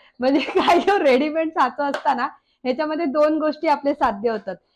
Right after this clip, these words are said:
एक तर पटापट आपली गोष्ट होता, आणि दुसरी गोष्ट म्हणजे जे तुमका ऑर्डर साठी द्यायचे लागतात ना, ते करंजे एकसारखे दिसावये आणि एकसारखेच व्हावे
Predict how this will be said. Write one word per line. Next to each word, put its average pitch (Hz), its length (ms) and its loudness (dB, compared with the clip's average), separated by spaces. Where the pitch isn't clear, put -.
एक 254 200 -2
तर 320 60 2
पटापट 285 500 0
आपली 277 240 -2
गोष्ट 277 360 -2
होता, 277 360 0
आणि 247 200 0
दुसरी 285 340 -2
गोष्ट 320 280 -4
म्हणजे 294 320 -4
जे 277 160 -4
तुमका 294 320 -6
ऑर्डर 247 480 0
साठी 302 260 -4
द्यायचे 277 360 -4
लागतात 277 340 -4
ना, 285 100 -2
ते 320 140 -10
करंजे 269 480 -4
एकसारखे 330 800 -4
दिसावये 285 520 -2
आणि 294 240 0
एकसारखेच 320 720 -4
व्हावे 262 260 0